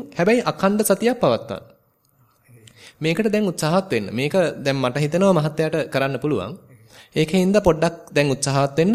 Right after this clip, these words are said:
කයේ මේ හැපෙන තැන්වලට හිත යොදනවා. ටිකක් වෙලා ඒක, අ, ප-, මේ නිරීක්ෂණය කරමින් ඉන්නවා. හැබැයි මුකුත් මෙනෙහි කරන්නේ නැහැ. අනිත්‍යයි අනිත්‍යයි කියලාවත් ඒ මුකුත් මෙනෙහි කරන්නේ නැහැ. නිකන් බලාගෙන ඉන්නවා. ඒකේ නිකන්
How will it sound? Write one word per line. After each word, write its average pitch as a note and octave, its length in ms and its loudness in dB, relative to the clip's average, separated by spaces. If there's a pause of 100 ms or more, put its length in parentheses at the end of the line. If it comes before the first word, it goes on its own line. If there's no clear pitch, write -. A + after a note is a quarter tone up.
කයේ D#3 380 2
මේ D3+ 180 2
හැපෙන C3+ 320 -2
තැන්වලට C3+ 540 0 (380)
හිත D3 200 -2
යොදනවා. C3+ 500 2
ටිකක් C#3+ 340 -2
වෙලා C3+ 280 2
ඒක, C3 180 0
අ, A#2 680 -2
ප-, A#2+ 260 2
මේ A#2 260 -2
නිරීක්ෂණය D3+ 560 2
කරමින් D3 360 0
ඉන්නවා. F#3+ 480 0 (180)
හැබැයි G3 280 2
මුකුත් F3+ 280 0
මෙනෙහි F#3+ 300 4
කරන්නේ F#3 280 2
නැහැ. C3+ 160 4
අනිත්‍යයි C3 360 0
අනිත්‍යයි A#2+ 380 0
කියලාවත් A2+ 340 0
ඒ G3+ 60 2
මුකුත් F3 280 0
මෙනෙහි E3+ 240 2
කරන්නේ F3 280 0
නැහැ. - 180 -4 (340)
නිකන් G#3 240 -6
බලාගෙන D#3+ 360 2
ඉන්නවා. G#2+ 280 -6 (960)
ඒකේ D3+ 280 0
නිකන් D3+ 260 2